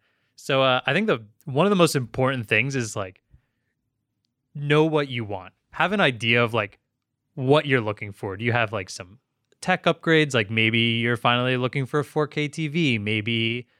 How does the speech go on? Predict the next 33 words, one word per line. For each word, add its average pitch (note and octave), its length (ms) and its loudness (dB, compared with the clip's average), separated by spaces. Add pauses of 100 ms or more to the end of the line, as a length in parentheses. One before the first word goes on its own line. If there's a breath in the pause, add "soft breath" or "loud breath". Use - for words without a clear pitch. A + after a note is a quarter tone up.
(320)
you're A#2+ 200 0
still C#3 240 0
using C#3 240 0
a D3 80 -4
PlayStation D#3 580 -2
two F3+ 340 2
and G#2+ 120 -4
you're G#2+ 100 -4
trying A#2 340 0
to A#2+ 60 -6
upgrade C3 300 -6
a C#3 60 -4
console, A2 640 -2
or G#2 260 -2
you A2 140 -4
need B2 160 -4
a B2+ 40 -6
new C#3 160 -4
phone. A#2+ 440 0 (420)
Like, A#2 140 -10 (420)
kind F3+ 160 0
of F#3+ 80 -4
have B2 260 2
an B2 80 0
idea G#2+ 460 -2
of G2+ 140 -6
what G2+ 320 -6
you're G#2+ 160 -6
looking G#2 340 -10
to A2 100 -8
get G2+ 380 -10
before A2+ 240 -8
you G#2 180 -10